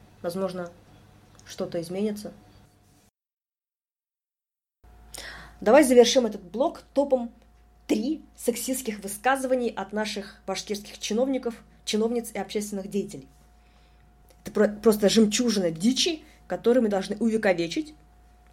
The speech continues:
в рамках нашего подкаста. Как думаешь, какое из этих трех высказываний, которые у, у тебя сейчас перед глазами,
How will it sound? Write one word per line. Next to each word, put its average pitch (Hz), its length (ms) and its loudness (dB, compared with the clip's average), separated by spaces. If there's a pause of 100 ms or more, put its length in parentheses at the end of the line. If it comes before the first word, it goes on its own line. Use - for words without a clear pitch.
в - 60 -18
рамках 214 440 -2
нашего 190 280 -4
подкаста. - 520 -8
Как 180 160 -8
думаешь, 151 320 -18 (800)
какое 220 360 4
из 208 60 6
этих 214 240 0
трех 208 200 4
высказываний, 269 680 2
которые 185 340 -4
у, 156 100 -6 (600)
у 196 60 -12
тебя 185 220 -4
сейчас 175 200 -6
перед 175 220 -8
глазами, 214 500 -2